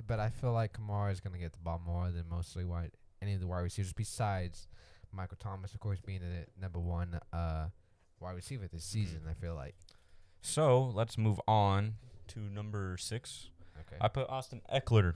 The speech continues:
Speaker 2: with the Chargers.
Speaker 1: I got Drake with the Cardinals.
Speaker 2: Oh, yeah?
Speaker 1: Yeah.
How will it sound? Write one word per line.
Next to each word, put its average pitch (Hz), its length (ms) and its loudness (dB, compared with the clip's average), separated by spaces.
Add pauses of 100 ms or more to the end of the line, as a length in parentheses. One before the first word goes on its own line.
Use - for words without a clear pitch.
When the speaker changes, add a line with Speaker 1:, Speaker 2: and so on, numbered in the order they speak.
(100)
Speaker 2:
with 107 120 0
the - 60 -12
Chargers. 101 640 -2 (380)
Speaker 1:
I 131 280 -6
got 135 340 -8 (640)
Drake - 320 -8
with 95 120 -10
the - 60 -14
Cardinals. 98 600 -8
Speaker 2:
Oh, 95 80 -4
yeah? 110 160 -4 (260)
Speaker 1:
Yeah. 107 160 0